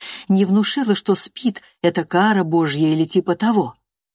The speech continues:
Она не могла представить, чтобы Клэр купилась на это,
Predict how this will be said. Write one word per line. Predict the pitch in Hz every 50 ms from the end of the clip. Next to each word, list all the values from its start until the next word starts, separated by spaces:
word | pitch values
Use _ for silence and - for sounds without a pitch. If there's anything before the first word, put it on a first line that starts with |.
| _ _ _ _ _ _ _ _ _ -
Она | 170 165 170
не | 160 156
могла | 151 151 143 147 151 151
представить, | - - 151 143 - - - - 190 190 170 139 -
чтобы | - - 147 139 139
Клэр | 127 - 143 147 143 139
купилась | - 165 151 - 220 240 214 160 131 - -
на | 156 147 139 127
это, | 123 - 131